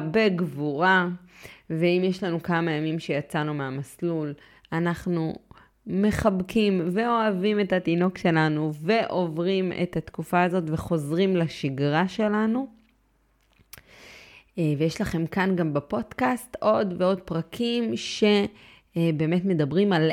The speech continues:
איך לעשות את זה בצורה הטובה ביותר. ואם אתם צריכים מעבר לזה, פשוט תדברו איתי.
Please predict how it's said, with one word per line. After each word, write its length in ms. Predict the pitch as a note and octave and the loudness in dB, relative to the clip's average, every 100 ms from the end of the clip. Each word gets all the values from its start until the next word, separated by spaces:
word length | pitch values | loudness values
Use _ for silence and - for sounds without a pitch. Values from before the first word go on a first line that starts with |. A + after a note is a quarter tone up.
| - | 2
איך 400 | B3 C#4+ - - | 2 2 0 -8
לעשות 460 | D#3 D3 D3+ F3+ F3+ | -4 -4 -2 -4 -2
את 100 | F#3 | -2
זה 80 | F#3+ | 0
בצורה 480 | D3 - D3+ C#3+ E3+ - | 0 -4 -4 -2 -2 -4
הטובה 600 | D3+ - C#3+ C3 D3+ E3 | -10 -6 -8 -4 -2 0
ביותר. 720 | C#3+ C#3 C#3 - D3+ D3 C#3+ | 0 -2 -4 -2 0 0 0
ואם 180 | D#3+ F#3 | 0 0
אתם 200 | F#3+ D#3 | -4 -6
צריכים 320 | - F#3 E3 | -4 -2 0
מעבר 540 | D3+ - A#3 A3+ B3 | -2 0 2 4 2
לזה, 320 | B3 A#3+ B3+ B3+ | 2 2 2 0
פשוט 420 | - G#3 C4+ C#4+ C4 | -4 -8 -6 -4 0
תדברו 600 | G#3 F#3 D#3+ F3+ A3 A#3+ | 2 2 2 2 2 2
איתי. 520 | B3 B3+ G#3+ G#3 G#3+ | 0 0 0 0 -2